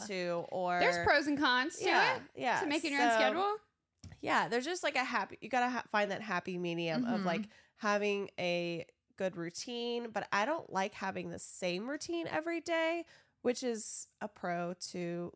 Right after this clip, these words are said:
Speaker 2: making your
Speaker 1: Make
Speaker 2: own
Speaker 1: your own
Speaker 2: schedule. You
Speaker 1: schedule.
Speaker 2: know, like, Mondays we can just wake up and go to Cured and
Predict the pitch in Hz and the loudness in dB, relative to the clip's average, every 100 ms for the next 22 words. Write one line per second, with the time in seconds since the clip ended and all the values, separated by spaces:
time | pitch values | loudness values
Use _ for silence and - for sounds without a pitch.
0 | _ _ _ 170 160 175 170 208 202 180 | _ _ _ -8 -8 -8 -4 -2 -2 0
1 | 208 214 180 165 175 175 170 175 165 190 | 0 0 -2 -4 -2 -2 0 -2 -2 -4
2 | 165 165 180 185 180 185 175 175 - - | -4 0 -2 -2 -6 -8 -8 -6 -6 -4
3 | 165 - 170 - 185 180 160 170 - 170 | -6 -4 -6 -6 -6 -6 -6 -8 -6 -4
4 | 170 180 175 160 | 0 0 0 -2